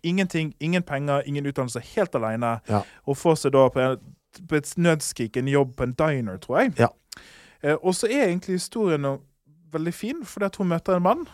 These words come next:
Speaker 2: Ja, og det er en fyr som prøver, prøver, er interessert i henne, og prøver liksom sakte, men sikkert sjekke henne opp da, og hun er veldig sånn, «Nei, nei, nei, nei, nei, eh, stoler ikke på noen», men sakte, men sikkert så blir hun da på en måte overbevist av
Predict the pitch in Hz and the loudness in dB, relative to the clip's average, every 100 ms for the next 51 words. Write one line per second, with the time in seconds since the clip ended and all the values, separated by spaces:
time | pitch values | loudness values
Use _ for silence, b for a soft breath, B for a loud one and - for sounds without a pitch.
0 | b b b b b b 202 220 208 196 | b b b b b b 6 6 6 6
1 | 185 175 165 170 160 175 165 151 160 151 | 6 4 2 2 2 2 0 2 4 4
2 | 135 165 151 143 135 143 135 147 135 139 | 2 0 0 -2 -4 4 4 4 2 4
3 | 143 139 175 233 208 175 165 156 156 139 | 2 4 2 2 2 0 -4 2 4 6
4 | 135 131 131 123 139 - 113 117 107 131 | 4 2 0 0 -4 -4 -4 -2 -2 0
5 | 110 107 160 - 226 220 170 143 135 127 | 2 2 4 6 4 6 4 4 4 2
6 | 107 127 127 127 120 113 107 104 101 117 | 0 0 0 2 0 -2 -2 -2 0 0
7 | 123 b b b - 117 110 110 104 123 | 0 b b b -4 0 2 0 0 -2
8 | 101 95 123 139 160 175 B 190 202 196 | -2 0 2 4 4 2 B -6 -4 -4
9 | 175 - 180 - 147 139 117 - 143 113 | -2 0 0 -2 -2 0 0 -2 0 0
10 | 110 123 101 113 113 95 - 110 85 87 | 2 0 -2 -2 -2 -2 0 0 0 0
11 | 104 104 - 104 98 95 | -2 -2 -6 -4 -4 -4